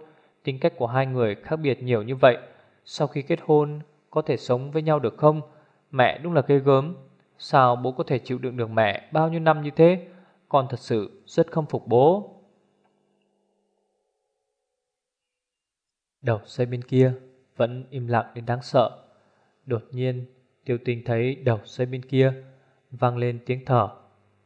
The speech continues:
khiến cô thấy sống lưng lạnh buốt. "Bố ạ?" Tiêu Tinh có chút nghi ngờ. Vẫn chưa bình tĩnh lại thì bên tai vang lên một giọng nói u ám,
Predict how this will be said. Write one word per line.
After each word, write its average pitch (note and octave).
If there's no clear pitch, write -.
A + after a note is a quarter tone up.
khiến A#2+
cô B2
thấy A#2+
sống B2+
lưng B2+
lạnh B2+
buốt. D#3
"Bố C#3
ạ?" C3+
Tiêu B2+
Tinh A#2
có B2+
chút D3
nghi C#3+
ngờ. A#2
Vẫn C3
chưa C3+
bình B2
tĩnh C3+
lại B2+
thì B2
bên B2+
tai C3
vang A#2+
lên A#2+
một A2+
giọng A2+
nói A2
u C3
ám, A#2